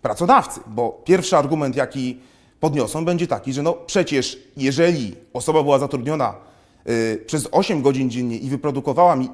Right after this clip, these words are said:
X, no to jeżeli będzie zatrudniona przez siedem, to nie wyprodukuje siedem ósmych X, czyli wystąpi strata produktywności. Tutaj uspokajam, bo eksperymenty ze skróceniem czasu pracy już były przeprowadzane w Skandynawii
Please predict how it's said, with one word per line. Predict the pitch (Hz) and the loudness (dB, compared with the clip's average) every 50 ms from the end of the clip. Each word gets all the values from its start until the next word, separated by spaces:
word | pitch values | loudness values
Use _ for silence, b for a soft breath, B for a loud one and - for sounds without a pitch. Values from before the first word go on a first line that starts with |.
| 131 127 160 | -8 -8 -8
X, | 190 - - - - - _ _ _ _ _ _ _ _ | -6 -4 -4 -4 -6 -8 _ _ _ _ _ _ _ _
no | - 139 | -4 0
to | 135 160 | 2 2
jeżeli | 139 143 160 151 147 | 2 2 2 0 0
będzie | 143 147 135 123 | 0 0 -2 -2
zatrudniona | 127 - 127 120 127 131 123 | -4 -6 -6 -4 -4 -4 -4
przez | 117 - 120 - | -4 -6 -8 -4
siedem, | - 120 101 107 120 | -4 -4 -4 -4 -6
to | 135 | -6
nie | 160 165 | -6 -8
wyprodukuje | 156 151 165 175 156 160 - 123 110 110 | -8 -8 -6 -6 -6 -6 -6 -6 -6 -4
siedem | 113 - 123 127 175 233 | -4 -2 0 2 4 4
ósmych | 311 294 - 160 127 - | 2 2 0 -4 -6 -6
X, | 95 - - - - - - _ b b b b b b b b b b b | -8 -12 -14 -16 -16 -18 -20 _ b b b b b b b b b b b
czyli | - 175 147 135 151 - - - - | 2 2 4 4 0 -6 -10 -14 -12
wystąpi | - 123 170 156 - - 143 127 127 131 151 160 - _ _ | -4 -2 -2 0 0 0 0 -2 -2 -4 -8 -12 -14 _ _
strata | - - - - - 156 139 123 123 - 127 139 143 - _ | -12 -8 -8 -4 0 0 0 0 0 -2 -6 -6 -6 -10 _
produktywności. | - 147 139 143 - - 131 107 101 90 - - - - | -6 -4 -4 -4 -4 -4 -6 -8 -8 -12 -16 -20 -20 -16
Tutaj | 160 - 320 - 320 254 | -14 -8 -4 -2 0 2
uspokajam, | 226 - - - 165 - - 143 143 151 160 170 175 180 180 B B B B B B B B B B - | 2 0 0 -2 -2 0 2 2 4 4 4 2 2 0 -4 B B B B B B B B B B 2
bo | 139 147 156 | 4 4 4
eksperymenty | 156 156 - - 170 170 170 180 190 185 180 165 | 4 2 0 2 2 2 2 2 0 0 -2 -4
ze | 147 147 | -4 -6
skróceniem | 147 - 139 127 - 147 139 131 | -6 -8 -10 -8 -6 -4 -4 -4
czasu | 139 131 135 127 | -4 -4 -6 -4
pracy | - 127 135 131 - 123 | -2 -2 -2 -2 -2 -4
już | 117 117 104 | -6 -6 -6
były | 107 104 147 160 175 170 | -4 0 4 4 4 4
przeprowadzane | - - 160 - 143 139 127 127 120 135 131 127 | 4 0 -4 -4 -2 0 0 0 0 0 -2 -4
w | 113 | -6
Skandynawii | - - 123 120 113 107 98 104 120 135 147 180 226 254 | -6 -6 -6 -6 -4 -4 -2 0 0 0 0 -2 -4 -4